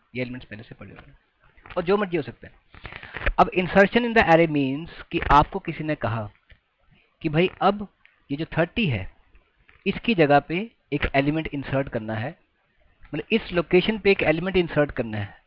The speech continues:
ट्वेंटी फ़ाइव, इसकी जगह पे नहीं, मतलब जहाँ पे ये थर्टी है वो जो location है उस location पे हमने एक नया element enter करना है ट्वेंटी फ़ाइव, but thirty को overwrite नहीं होने देना है।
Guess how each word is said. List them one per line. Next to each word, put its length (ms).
ट्वेंटी 340
फ़ाइव, 280
इसकी 220
जगह 220
पे 140
नहीं, 160
मतलब 180
जहाँ 280
पे 80
ये 60
थर्टी 260
है 500
वो 140
जो 120
location 520
है 180
उस 160
location 440
पे 100
हमने 320
एक 100
नया 280
element 280
enter 180
करना 220
है 60
ट्वेंटी 260
फ़ाइव, 280
but 100
thirty 220
को 120
overwrite 460
नहीं 100
होने 160
देना 200
है। 60